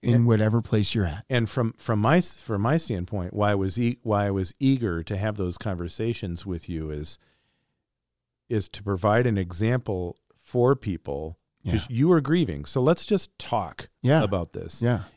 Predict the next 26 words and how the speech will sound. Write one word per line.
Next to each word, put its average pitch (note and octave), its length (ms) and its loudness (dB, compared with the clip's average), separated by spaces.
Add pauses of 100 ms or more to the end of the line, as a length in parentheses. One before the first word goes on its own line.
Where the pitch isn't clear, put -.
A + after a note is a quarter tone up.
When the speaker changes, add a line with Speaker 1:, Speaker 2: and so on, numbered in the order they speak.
(120)
Speaker 2:
And, A#2+ 360 0 (160)
and, A#2+ 240 0
and B2 180 0
I G2+ 120 0
hope F#2 500 -2 (500)
that G#2+ 240 -2
in C3 200 0
so A2 260 0
doing, F#2+ 640 -2 (580)
we G#2+ 160 0
gave A#2 300 2
people A#2 340 0
at - 80 -4
least A#2 320 -2 (100)
one C3+ 280 2
example F#2 720 -4 (140)
Speaker 1:
Yeah. G#2+ 100 0
Speaker 2:
of G#2 80 -2
how B2 160 2
to, B2+ 100 2 (560)
of G#2 160 -6
how B2+ 180 0
to A2+ 140 2
attempt G2+ 640 -4 (1600)
to C3 100 -4
keep B2+ 340 -4